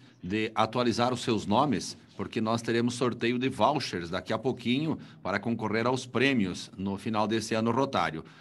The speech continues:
E nós pedimos, então, que todo mundo atualize seus nomes, né? Coloque ali para renomear e colocar o seu nome, de preferência, o nome completo e o clube a que pertence. Vamos dando continuidade, então, a esse nosso seminário e para falar sobre o tema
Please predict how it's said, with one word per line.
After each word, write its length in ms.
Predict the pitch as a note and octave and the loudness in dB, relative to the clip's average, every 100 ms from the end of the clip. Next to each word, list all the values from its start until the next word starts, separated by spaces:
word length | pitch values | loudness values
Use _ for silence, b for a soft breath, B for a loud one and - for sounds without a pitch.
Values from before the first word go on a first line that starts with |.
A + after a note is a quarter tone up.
| B | B
E 340 | F#2+ G#2 G#2+ G#2 | -4 0 2 2
nós 360 | G2+ G#2 G#2+ G2+ | 4 2 2 -2
pedimos, 460 | A2+ G2 A2+ A2 | -4 -2 -2 0
então, 380 | G#2 G2+ A2 G#2 | -2 0 0 -2
que 180 | - G2+ | -2 -4
todo 240 | A#2+ A2+ | -2 0
mundo 200 | G#2 G#2+ | 0 2
atualize 540 | G2+ A2+ F#2 A2+ G#2 F#2+ | 0 0 0 0 0 -4
seus 300 | G#2+ F#2 G2 | -4 -4 0
nomes, 340 | G#2 F3+ A2+ | 0 0 -4
né? 300 | G2 G#2+ G#2 B - | -4 -4 -4 B -6
Coloque 360 | F#2 G2+ F#2+ | 0 0 0
ali 140 | F#2+ G2+ | -2 -2
para 240 | G#2+ F2+ | 0 -2
renomear 580 | F2 A#2+ A#2 F#2+ G2 A#2+ | 0 0 0 0 0 0
e 40 | |
colocar 380 | B2 A#2+ A#2 A2 | -2 -2 0 0
o 40 | |
seu 220 | G#2 B2+ B2+ | -2 -2 2
nome, 340 | G#2 C3+ C3 | 2 2 0
de 120 | G2+ | 0
preferência, 680 | A2 C3 A2+ A2 C3+ - C#3+ | -2 -2 0 0 0 0 -2
o 60 | |
nome 220 | G2+ G#2+ A#2 | 0 -2 -2
completo 580 | B2+ G#2+ A2 B2 D3+ B B - | -2 -2 -4 -4 -6 B B 0
e 80 | C3 | 0
o 60 | |
clube 460 | C#3+ B2+ C3 A#2+ A#2+ | 2 4 4 4 2
a 100 | G#2+ | 0
que 140 | G2+ B2+ | -2 -2
pertence. 640 | A#2+ G#2 F2 C2 - - - _ B B B B B B - - | -2 -2 -6 -12 -14 -16 -18 _ B B B B B B -20 -2
Vamos 260 | F#3 A3 G#3+ | 2 4 6
dando 200 | A3 G3 | 4 6
continuidade, 720 | G3 F#3 F3 E3 D3+ F3 E3 | 6 6 4 2 4 4 4
então, 260 | D3+ D3+ C#3+ | 2 2 6
a 100 | C#3 | 6
esse 240 | C3+ C#3+ | 6 2
nosso 340 | B2 B2+ B2 A#2 | 4 4 2 -2
seminário 640 | - A#2 G#2+ C#3+ F3 F3+ | 0 4 6 8 8 8
e 60 | F3+ | 6
para 280 | D#3+ D#3+ | 6 6
falar 440 | D#3 D#3 C#3+ E3 E3 | 6 6 8 6 6
sobre 320 | - F3 F3+ | 4 6 8
o 80 | F3 | 8
tema 500 | F3 C#3+ F#2+ E2 | 6 6 4 0